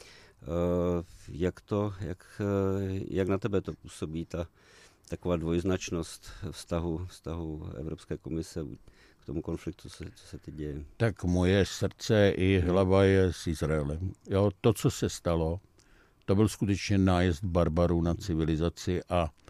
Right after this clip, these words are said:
Speaker 2: eh, a Izrael, to jsou, to jsme my.
Speaker 1: Mhm.
Speaker 2: A barbaři jsou ten Hamas, jo. To je prostě čistě teroristická organizace. Neexistuje žádná omluva,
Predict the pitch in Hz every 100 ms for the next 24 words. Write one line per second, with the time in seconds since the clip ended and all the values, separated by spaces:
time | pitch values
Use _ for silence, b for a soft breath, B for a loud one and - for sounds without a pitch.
0 | b b b b - 85 78 73 73 -
1 | 85 71 87 98 95 92 92 - 98 90
2 | 87 - - - 127 95 90 95 80 92
3 | - _ - 98 87 98 92 87 - 90
4 | - 90 82 78 - _ _ 98 95 87
5 | 131 101 - - 65 82 117 B B -
6 | 95 92 82 - - _ _ 113 - -
7 | 92 - - _ - - - 120 101 _
8 | 110 101 90 - 90 - - 85 82 101
9 | 98 110 107 - - _ - - _ -
10 | - - _ - 92 98 117 117 113 90
11 | - 80 71 67 - b b - 113 101
12 | 123 123 123 110 98 92 87 78 76